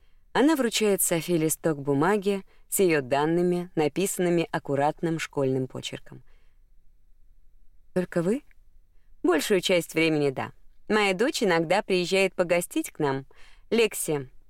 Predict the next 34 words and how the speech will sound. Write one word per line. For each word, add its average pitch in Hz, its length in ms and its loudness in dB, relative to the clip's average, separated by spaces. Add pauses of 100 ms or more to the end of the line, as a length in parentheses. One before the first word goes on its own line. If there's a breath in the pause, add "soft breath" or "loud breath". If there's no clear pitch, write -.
она 202 300 2 (140)
тревел-блогер 156 840 2 (300)
и 202 100 4
никогда 156 440 0
долго 135 280 2
не 131 100 0
сидит 139 400 -6
на 127 140 0
одном 131 280 0
месте. 127 500 -6 (160)
Но 381 160 4
в - 20 4
основном, 214 540 2
да, 254 160 0
только 165 320 -2
я. 180 300 -2 (540 soft breath)
И 185 80 2
я 185 180 4
слышала, 202 480 0
что 208 200 -2
время 185 320 2
от 202 120 -2
времени 240 340 4
сюда 185 320 2
будут 269 280 -4
приезжать 202 540 0
малыши». 196 480 -2 (800)
«Да, 170 340 -2 (380)
Джек 208 320 0
и - 20 -2
Лили, 165 380 -2 (360)
двойняшки, 185 580 0
им 185 120 2
семь». 135 300 -6